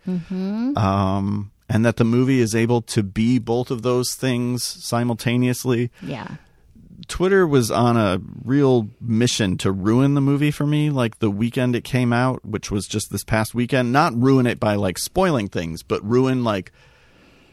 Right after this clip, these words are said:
Speaker 2: because everyone wants to police how you're supposed to watch it and
Speaker 1: Sure.
Speaker 2: what you're sp-, is it camp? Is it not camp? Is it funny? Is it not funny?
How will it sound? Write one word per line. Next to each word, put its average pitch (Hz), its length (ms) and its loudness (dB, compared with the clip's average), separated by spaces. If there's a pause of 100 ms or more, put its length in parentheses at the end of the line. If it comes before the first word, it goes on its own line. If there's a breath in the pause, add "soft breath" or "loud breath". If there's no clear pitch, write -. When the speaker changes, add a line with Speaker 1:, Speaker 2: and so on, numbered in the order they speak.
(120)
Speaker 2:
because 123 260 0
everyone 127 340 4
wants 117 240 -2
to 104 80 -2
police 113 560 0
how 113 240 4
you're 113 160 2
supposed 107 380 -2
to 107 80 0
watch 104 400 2
it 113 260 2
and 101 80 -2
Speaker 1:
Sure. 170 280 2
Speaker 2:
what 104 160 4
you're 107 120 2
sp-, - 240 -4
is 101 160 -2
it 98 140 -6
camp? 131 480 -2
Is 98 120 -2
it 98 80 -2
not 107 280 0
camp? 107 300 -4
Is 95 100 -4
it 92 100 -4
funny? 92 240 -4
Is 95 200 -6
it 90 80 -4
not 82 200 -6
funny? - 240 -8